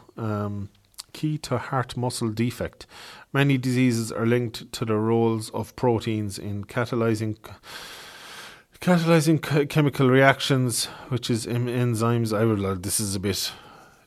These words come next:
this is a bit over my head now. <laughs> "Fighting disease, acting as chemical messengers.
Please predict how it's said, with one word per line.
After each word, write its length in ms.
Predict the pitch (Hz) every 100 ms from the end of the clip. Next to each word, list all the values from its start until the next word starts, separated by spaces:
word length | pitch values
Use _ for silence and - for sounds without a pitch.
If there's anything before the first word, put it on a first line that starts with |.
| -
this 120 | 110
is 60 | 117
a 60 |
bit 140 | 120 120
over 200 | 120 117
my 200 | 117 113
head 220 | 107 104
now. 140 | 110
<laughs> 540 | 104 - - 196 147 -
"Fighting 320 | 147 135 131
disease, 460 | 120 110 123 120 - - - - -
acting 360 | 131 131 127
as 160 | 117 113
chemical 400 | - 127 113 117
messengers. 600 | 117 120 113 98 90 -